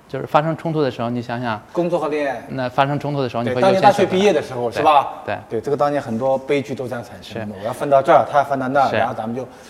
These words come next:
Speaker 2: 找棵大树，是吧？抱一个晚上。
Speaker 1: 是。
Speaker 2: 算了。
Speaker 1: 所以你看，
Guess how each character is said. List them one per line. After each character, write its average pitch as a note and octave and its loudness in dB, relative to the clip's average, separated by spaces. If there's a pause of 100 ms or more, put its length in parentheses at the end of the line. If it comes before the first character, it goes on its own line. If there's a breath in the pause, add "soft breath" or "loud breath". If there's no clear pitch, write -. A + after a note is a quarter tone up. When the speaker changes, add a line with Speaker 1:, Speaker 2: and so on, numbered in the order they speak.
(120 loud breath)
Speaker 2:
找 G2 -4
棵 C3 -2
大 C3 2
树， A#2+ -4
是 A#2+ -12
吧？ G#2+ -6
抱 B2 -2
一 A#2+ -4
个 A#2 -4
晚 G2 -8
上。 G#2+ -16
Speaker 1:
是。 - -14 (200)
Speaker 2:
算 A2 -16
了。 F#2+ -20 (120)
Speaker 1:
所 - -2
以 F3 2
你 D3+ 0
看， E3+ 6